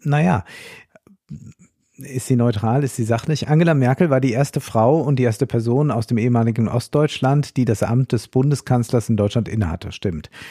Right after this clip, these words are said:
Während ihrer Amtszeit von zweitausendfünf bis zweitausendeinundzwanzig führte sie das Land durch eine Vielzahl von Herausforderungen, darunter die globale Finanzkrise, die Eurokrise, die Flüchtlingskrise und die covid neunzehn Pandemie. Ihre Politik war von Konsens und Pragmatismus geprägt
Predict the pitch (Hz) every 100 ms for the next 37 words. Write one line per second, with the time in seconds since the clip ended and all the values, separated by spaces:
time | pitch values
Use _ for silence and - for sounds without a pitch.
0 | - - 139 139 160 139 151 131 131 123
1 | - _ 135 175 - 143 - 135 127 117
2 | 120 120 147 180 - 127 - 127 117 127
3 | 117 120 120 113 139 139 127 147 127 120
4 | 117 104 123 135 - 123 117 110 117 -
5 | 147 - 127 120 107 107 120 - - 101
6 | 104 117 107 117 123 120 120 104 101 104
7 | 107 92 113 - - 135 127 160 - -
8 | - 110 120 120 - 143 123 120 - 113
9 | - 117 - 131 120 120 110 117 - -
10 | 120 120 127 117 92 113 101 101 92 92
11 | 85 90 90 - - - 131 127 147 131
12 | - 170 175 110 113 131 - 113 101 -
13 | _ _ - 135 135 156 156 170 - 143
14 | - 123 - 113 - 165 - 117 - 104
15 | 110 120 147